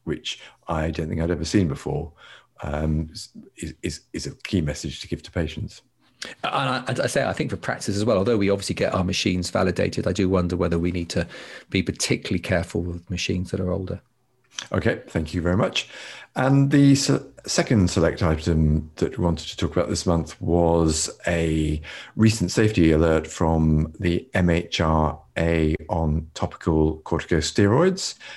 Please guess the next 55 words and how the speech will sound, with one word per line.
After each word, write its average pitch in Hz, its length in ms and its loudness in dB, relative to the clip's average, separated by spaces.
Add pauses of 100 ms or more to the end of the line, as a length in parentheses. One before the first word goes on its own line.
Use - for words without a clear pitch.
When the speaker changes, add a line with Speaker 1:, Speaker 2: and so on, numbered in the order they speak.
(160)
Speaker 1:
Uh, 57 340 0
I - 60 -6
think - 260 -6
perhaps - 300 -4
one 98 100 4
that 90 140 2
took - 180 -2
us - 200 0
a - 120 -4
little 127 160 2
bit - 160 -2
by 82 120 0
surprise. 80 640 0
So - 140 -4
w-, 135 280 4
what - 320 0
was 135 140 2
the 131 60 -2
problem? 147 440 2 (540)
Speaker 2:
Yeah, 196 100 2
so 190 80 2
this, 247 180 2
i-, 180 300 0
as 175 100 2
you 170 60 4
say, 180 120 2
this 185 140 4
is 175 100 0
interesting, 135 460 0
and 104 80 2
I - 20 2
suppose 147 240 2
it 156 100 2
is 170 120 4
a, 120 240 4
it 139 160 0
is 131 100 4
an 117 80 4
example 113 400 0
of - 100 -2
patient 123 360 0
power. - 380 -2 (400)
Uh, 110 420 2 (120)
this, - 380 0 (140)
uh, 107 400 4
is 101 180 0
a 98 60 0
case - 480 0 (140)
of, 98 520 0 (140)
um, 98 580 0 (280)
an 95 120 2
inquiry 135 600 0
from 107 180 2
a 92 60 2
patient, - 680 -2